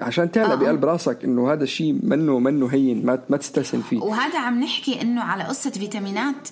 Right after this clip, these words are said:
Speaker 2: آه، لأنه نورجيكم المماطلة من، بكل النواحي بتصير،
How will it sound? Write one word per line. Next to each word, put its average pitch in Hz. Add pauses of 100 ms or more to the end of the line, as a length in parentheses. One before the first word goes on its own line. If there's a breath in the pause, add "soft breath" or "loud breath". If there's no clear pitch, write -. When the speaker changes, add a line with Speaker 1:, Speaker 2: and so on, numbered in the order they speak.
(120)
Speaker 2:
آه، 180 (100)
لأنه 240
نورجيكم 233
المماطلة 214
من، 190 (280)
بكل 339
النواحي 269
بتصير، 190